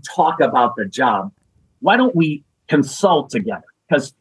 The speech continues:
as you know, I'm paid whether I fill it or not. So unless I have something great for you, I don't wanna waste your time.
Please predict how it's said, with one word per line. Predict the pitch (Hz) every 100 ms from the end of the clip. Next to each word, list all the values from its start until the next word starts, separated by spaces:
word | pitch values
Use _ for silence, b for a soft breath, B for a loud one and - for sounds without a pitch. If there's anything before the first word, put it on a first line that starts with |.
| -
as | 214 175
you | 214
know, | 185 147 143
I'm | 139
paid | 143 160 139
whether | 139 131 123
I | -
fill | 143 131
it |
or | 117
not. | 107 110 -
So | 151
unless | 165 233 226
I | 156
have | 143 139
something | 180 165 135 123
great | 123 151 143 -
for | 117
you, | 107 101 101 -
I | 160
don't | 208 190
wanna | 156
waste | 107 104 101 -
your | 156
time. | 196 196 -